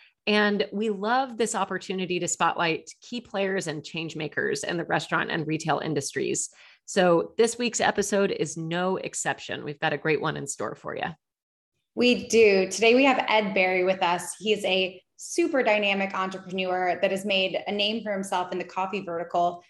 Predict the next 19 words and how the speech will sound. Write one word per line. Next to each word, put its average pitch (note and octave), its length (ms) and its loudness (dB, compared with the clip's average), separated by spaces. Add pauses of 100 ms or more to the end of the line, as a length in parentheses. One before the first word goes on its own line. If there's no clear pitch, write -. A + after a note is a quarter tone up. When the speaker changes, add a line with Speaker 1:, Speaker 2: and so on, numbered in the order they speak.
(160)
Speaker 2:
after F#3+ 240 -2
founding G3 480 2
Over G3+ 340 2
Under G3+ 360 0
back G3 180 -2
in F#3+ 100 -2
twenty F#3 280 -4
seventeen. F#3 800 -2 (320)
And G#3+ 120 2
it's - 140 0
a B3 60 -6
coffee B3+ 260 0
shop B3 220 -2
by A#3 100 2
day, G#3+ 420 0
cocktail G#3+ 400 0
bar F#3+ 240 0
by F#3 120 0
night. F3+ 320 -2